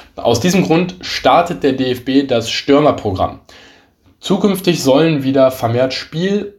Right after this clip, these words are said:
durchsetzungsstarke und treffsichere Angreifertypen in zentralen Positionen ausgebildet werden.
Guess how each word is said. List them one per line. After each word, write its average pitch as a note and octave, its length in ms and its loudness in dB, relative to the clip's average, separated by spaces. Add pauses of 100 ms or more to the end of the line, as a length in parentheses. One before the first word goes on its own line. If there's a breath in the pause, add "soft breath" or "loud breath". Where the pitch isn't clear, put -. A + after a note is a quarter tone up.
durchsetzungsstarke C#3+ 960 2
und A2+ 240 -6
treffsichere C3 840 -2
Angreifertypen A#2 1000 0 (220 loud breath)
in A2+ 160 -4
zentralen B2+ 520 0
Positionen A#2+ 640 -4
ausgebildet G2+ 600 -2
werden. E2 240 -2